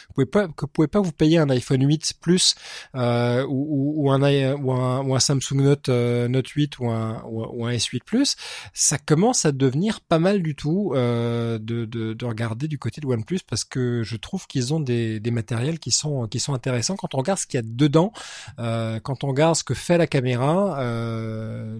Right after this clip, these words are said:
la, la, notamment les capacités sté-, de, de, de stockage, de ram, la rapidité à laquelle il fonctionne. Ça t-, moi, je l'ai vu, je l'ai vu tourner avec, euh,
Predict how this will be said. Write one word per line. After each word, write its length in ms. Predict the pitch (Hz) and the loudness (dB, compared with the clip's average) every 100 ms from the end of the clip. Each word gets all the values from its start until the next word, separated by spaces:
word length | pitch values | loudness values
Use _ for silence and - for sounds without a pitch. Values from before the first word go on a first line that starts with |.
| 113 | -10
la, 140 | 113 131 | -10 -10
la, 420 | 127 - - - 131 - - 131 | -10 -10 -10 -12 -18 -20 -20 -14
notamment 320 | 127 143 151 | -6 -2 0
les 100 | 156 | 0
capacités 480 | - 127 127 - 151 | -2 -2 -2 -2 -4
sté-, 460 | 131 - 135 - 156 | -4 -4 -6 -6 -6
de, 120 | 120 | -6
de, 220 | 117 120 | -4 -6
de 140 | 123 | -4
stockage, 480 | 127 143 - 156 127 | -2 -2 0 0 2
de 80 | 135 | 2
ram, 320 | 120 151 151 143 - - - | 6 4 4 -4 -14 -18 -10
la 100 | 120 | -4
rapidité 520 | 113 139 156 139 160 151 | -2 0 -2 -2 2 4
à 40 | |
laquelle 300 | 131 - 135 | 4 2 -2
il 100 | 117 | -2
fonctionne. 540 | - 123 - 175 226 214 - - - | -4 -6 0 2 2 0 -10 -18 -14
Ça 200 | - - | -4 -4
t-, 60 | 131 - - | -4 -6 -2
moi, 120 | 143 151 | 2 4
je 80 | |
l'ai 80 | 160 | 6
vu, 160 | 147 139 | 6 4
je 100 | 120 | 4
l'ai 80 | 131 | 4
vu 140 | 165 | 4
tourner 420 | 170 156 151 156 | 4 4 6 6
avec, 380 | 143 117 123 - | 4 2 -2 -2
euh, 500 | 117 107 107 107 107 | -2 -2 -4 -4 -4